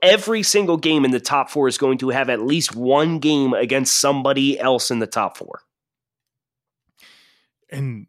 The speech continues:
Speaker 2: meanwhile, uh, is it just gonna shuffle around the top four?
Speaker 1: Uh,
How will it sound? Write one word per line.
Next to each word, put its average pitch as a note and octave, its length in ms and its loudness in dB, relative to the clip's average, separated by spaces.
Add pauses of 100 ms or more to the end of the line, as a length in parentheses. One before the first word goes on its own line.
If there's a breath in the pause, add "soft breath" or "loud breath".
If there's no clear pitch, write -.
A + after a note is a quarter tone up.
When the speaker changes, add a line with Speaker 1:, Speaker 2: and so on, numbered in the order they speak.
Speaker 2:
meanwhile, D3+ 500 -2
uh, B2+ 120 -4
is B2+ 260 -10
it B2 80 -14 (120)
just C3 160 -10
gonna C3 160 -8
shuffle C3 360 -8
around B2+ 240 -6
the B2 80 -8
top B2 200 -8
four? B2+ 300 -14 (1500 loud breath)
Speaker 1:
Uh, B2+ 1400 2